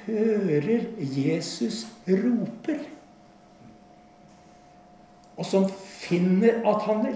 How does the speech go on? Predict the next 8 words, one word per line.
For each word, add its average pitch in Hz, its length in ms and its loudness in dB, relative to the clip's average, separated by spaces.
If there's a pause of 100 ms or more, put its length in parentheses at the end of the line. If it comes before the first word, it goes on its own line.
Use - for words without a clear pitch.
(140)
leter, 233 720 0 (2250)
for 123 220 -10
dem 175 240 -2 (480)
er 127 260 -8
evangeliet 131 880 -8
kraft - 800 -14 (1300)
og 127 160 -12
visdom. 127 640 -8